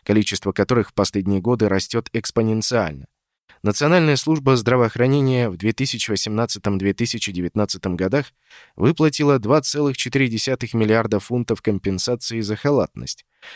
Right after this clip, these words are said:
примерно два процента всего бюджета Великобритании. Это взрастило культуру "прикрой свою задницу".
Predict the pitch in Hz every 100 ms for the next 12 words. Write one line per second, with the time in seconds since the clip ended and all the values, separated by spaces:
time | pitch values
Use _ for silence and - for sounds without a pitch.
0 | - - 113 135 120 110 120 120 104 -
1 | 127 117 107 - 107 95 95 101 117 110
2 | 104 107 107 117 92 65 69 - _ _
3 | _ - _ _ _ _ 165 151 127 120
4 | 110 147 143 - 107 - 139 135 107 101
5 | - 127 120 107 107 113 107 98 73 65
6 | -